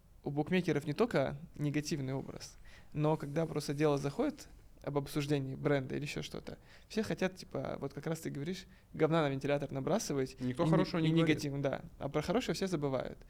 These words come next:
Speaker 1: У нас в Бэтбуме, я, честно говоря, просто не знаю, как у других компаний, у нас в Бэтбуме есть благотворительный проект.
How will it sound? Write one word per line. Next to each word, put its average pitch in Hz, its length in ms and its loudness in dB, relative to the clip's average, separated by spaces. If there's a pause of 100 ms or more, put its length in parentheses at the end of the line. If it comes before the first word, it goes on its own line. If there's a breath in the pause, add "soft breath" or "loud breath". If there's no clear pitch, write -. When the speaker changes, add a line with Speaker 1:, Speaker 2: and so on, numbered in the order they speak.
(440 loud breath)
Speaker 1:
У 151 80 0
нас 185 280 4
в 139 120 -2
Бэтбуме, 147 420 0
я, 143 100 0
честно - 240 -6
говоря, 147 140 -2
просто 143 200 -8
не 147 60 -2
знаю, 147 180 -2
как - 160 -12
у - 20 -6
других 139 320 -4
компаний, 139 460 0 (340 loud breath)
у 143 60 -4
нас 175 140 2
в 165 40 -6
Бэтбуме 156 320 0
есть - 540 -2 (540)
благотворительный 147 580 2
проект. - 380 -4